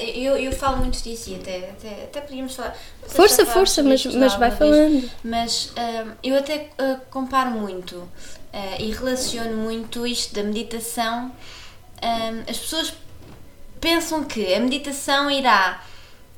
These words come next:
Speaker 1: ajudar a lidar com os pensamentos, com as angústias, com as frustrações.
Speaker 2: Uhum.
Speaker 1: Porquê?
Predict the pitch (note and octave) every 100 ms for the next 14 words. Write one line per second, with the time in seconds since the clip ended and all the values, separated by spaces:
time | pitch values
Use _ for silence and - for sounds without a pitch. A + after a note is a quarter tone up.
0 | - B3 C4+ C4+ B3+ B3+ B3+ B3+ B3 G#3+
1 | F#3+ F#3+ A3 - C4+ B3+ A#3 A3+ B3+ B3
2 | - A3 A3 A3 A3+ C4 - G3+ A3 G#3+
3 | A#3+ A#3 A3+ G#3+ - A#3+ B3 - A3+ B3
4 | A3+ F3